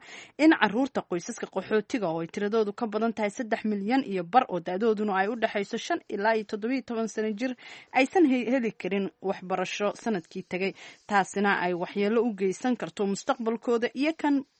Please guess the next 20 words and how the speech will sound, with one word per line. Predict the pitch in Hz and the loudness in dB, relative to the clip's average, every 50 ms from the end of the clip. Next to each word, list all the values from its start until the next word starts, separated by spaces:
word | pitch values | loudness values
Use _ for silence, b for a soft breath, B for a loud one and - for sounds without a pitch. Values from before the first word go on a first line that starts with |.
| _ _ - | _ _ -8
baraaraha | 202 202 226 220 214 208 214 196 190 170 156 139 127 190 | -2 0 2 4 4 4 2 2 0 -2 -2 -2 -4 -4
bulshada. | 175 180 175 - - - 214 175 - B B B B B B - | -4 -6 -6 -4 -4 -2 -2 -2 -4 B B B B B B 0
Wariyaha | 240 277 311 403 381 349 302 254 | 4 6 8 10 10 10 8 8
V | 277 339 311 | 6 6 8
O | 254 | 8
A | 214 208 | 6 6
da | 180 185 | 4 2
Lisa | 180 180 175 180 - 170 | 0 0 -2 -4 -4 -6
Schlein | 170 - 208 220 262 277 262 233 | -6 -2 2 4 4 6 4 4
ayaa | 220 220 220 196 190 | 4 4 4 4 4
warbixintan | 185 175 180 190 - 277 311 - 302 277 | 2 -2 -6 -2 0 0 2 2 2 0
ka | - 294 | 0 -2
soo | - 226 190 | -2 0 -2
dirtay | 165 160 170 - - 175 | -2 -2 -6 -6 -4 -4
magaalada | 175 170 160 - 165 165 170 160 165 | -4 -2 -4 -4 -4 -4 -4 -6 -6
Geneva. | 156 - - 170 170 165 165 165 165 175 | -8 -6 -6 -6 -4 -4 -6 -6 -6 -2
Waa | 175 185 180 | 0 0 0
kan | 170 - 220 226 214 | 0 0 -2 -2 0
Jacfar | 220 208 202 - 208 - | -2 -4 -4 -6 -12 -8
Kuukay. | - - 185 - - - - - | -6 -6 -6 -6 -6 -8 -8 -8